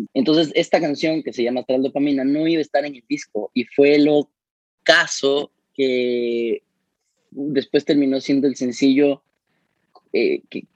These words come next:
como se llama el disco, medio el hilo conductor del disco. Entonces, fue loquísimo porque, porque la hicimos en la pandemia y después la fuimos a grabar al estudio cuando se abrió otra vez el estudio.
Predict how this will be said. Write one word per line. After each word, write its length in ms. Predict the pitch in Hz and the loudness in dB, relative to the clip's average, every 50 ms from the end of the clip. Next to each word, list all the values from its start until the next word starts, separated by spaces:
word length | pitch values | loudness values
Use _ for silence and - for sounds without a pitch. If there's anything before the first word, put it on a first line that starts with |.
| _ _ _ _ _ | _ _ _ _ _
como 200 | - 131 127 127 | -2 -2 -2 0
se 100 | - 135 | 0 0
llama 200 | 135 135 135 131 | 2 2 2 2
el 100 | 127 127 | 2 2
disco, 320 | 135 147 143 143 - - 131 | 2 0 0 0 -2 -4 -2
medio 200 | 131 123 123 120 | -2 -2 -2 0
el 60 | 127 | 0
hilo 140 | 135 131 - | -2 -2 -2
conductor 320 | 131 120 113 - 135 131 | -4 -6 -4 -2 -2 -2
del 80 | 123 120 | 0 0
disco. 300 | 135 139 135 - - 123 | -2 -2 -2 -4 -8 -6
Entonces, 320 | 120 127 131 139 123 _ _ _ - _ _ _ _ _ _ _ _ _ | -4 -2 -2 -2 -4 _ _ _ -20 _ _ _ _ _ _ _ _ _
fue 140 | - 156 156 | 2 2 4
loquísimo 560 | 151 156 139 147 151 143 160 160 156 151 143 | 4 2 0 -2 -2 0 0 0 0 0 -2
porque, 720 | 135 135 127 110 - 131 123 120 120 113 113 113 113 110 - _ _ - | -2 -2 -4 -2 0 0 2 2 2 0 0 0 -2 -4 -6 _ _ -2
porque 240 | 143 127 113 - 127 | -2 0 0 0 0
la 100 | 123 123 | 0 0
hicimos 400 | 113 - 147 143 143 139 139 - - | -2 0 0 0 0 0 -2 -4 -2
en 180 | 143 143 143 147 | 0 2 2 2
la 140 | 151 143 | 2 0
pandemia 520 | - 123 123 127 131 135 139 143 151 160 - | 0 -2 -2 0 0 0 0 0 0 -2 -2
y 80 | - 123 | -4 -6
después 280 | 120 - - 147 143 | -6 -4 0 0 2
la 80 | 139 131 | 2 0
fuimos 220 | 131 131 135 123 | 0 -2 -2 -2
a 40 | 123 | -2
grabar 260 | 113 110 107 113 120 | 0 0 2 2 2
al 100 | 123 120 | 0 -2
estudio 320 | 110 - - 117 120 123 113 | -6 -8 -6 -6 -4 -4 -4
cuando 280 | 123 110 110 110 101 95 87 - _ _ _ | -4 -6 -6 -6 -6 -8 -10 -14 _ _ _
se 180 | - - - 107 | -6 0 2 2
abrió 300 | 104 107 113 120 120 113 | 4 4 4 4 4 4
otra 200 | 113 - 113 104 | 2 0 0 0
vez 140 | 110 113 | 2 2
el 320 | 113 113 110 110 110 107 101 | 2 0 0 0 0 -2 -2
estudio. 420 | - _ - 110 110 104 107 - | -4 _ -4 -2 -2 -2 -2 -6